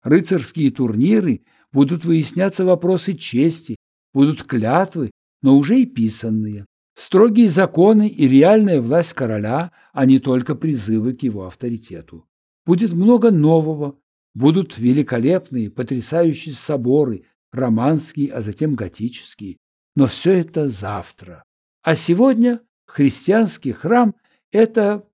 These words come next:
переделанная римская базилика. На неё кладут тяжёлую крышу, сочетание совершенно немыслимое, воздушных античных колонн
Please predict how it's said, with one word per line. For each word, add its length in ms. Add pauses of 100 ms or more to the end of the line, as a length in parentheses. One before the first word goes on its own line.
переделанная 920
римская 520
базилика. 720 (480)
На 120
неё 200
кладут 460
тяжёлую 460
крышу, 520 (300)
сочетание 600
совершенно 500
немыслимое, 880 (300)
воздушных 720
античных 600
колонн 360